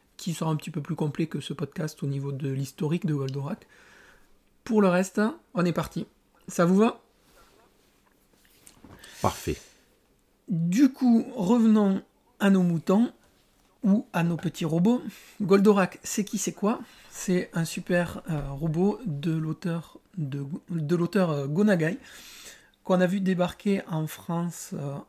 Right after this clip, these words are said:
Speaker 1: en soixante-dix-huit, euh, donc, euh, qui a eu un certain succès, plus qu'un certain succès, il y a eu, euh, la Goldorak Mania. Nous ne regardons pas Cyril qui se déguisait dans son salon avec le costume de Goldorak.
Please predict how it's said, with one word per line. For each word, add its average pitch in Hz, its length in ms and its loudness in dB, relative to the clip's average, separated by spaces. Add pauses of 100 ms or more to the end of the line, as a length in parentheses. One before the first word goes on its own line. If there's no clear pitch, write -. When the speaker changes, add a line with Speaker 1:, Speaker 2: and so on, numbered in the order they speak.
Speaker 1:
en 143 320 -6
soixante-dix-huit, 175 1120 -4 (240)
euh, 170 60 -6 (880)
donc, 160 340 -4
euh, - 60 -6
qui 139 160 -8
a - 20 -2
eu 185 140 0
un 147 160 -2
certain 196 300 -4
succès, 196 400 -6 (240)
plus 220 240 2
qu'un 175 160 0
certain - 300 -6
succès, - 380 -4
il 175 80 0
y 151 60 -4
a 147 40 -4
eu, 156 260 -2
euh, 139 100 -6 (320)
la 151 100 -4
Goldorak 151 460 -4
Mania. 151 460 -2 (720)
Nous 170 160 0
ne 160 100 0
regardons 156 480 -2
pas - 360 -4
Cyril 170 580 -2 (180)
qui - 160 -12
se - 160 -4
déguisait 175 540 0
dans 156 160 0
son 151 220 -2
salon 160 460 -2 (160)
avec 185 300 0
le 165 120 0
costume 160 580 -4
de 180 180 0
Goldorak. 160 640 -2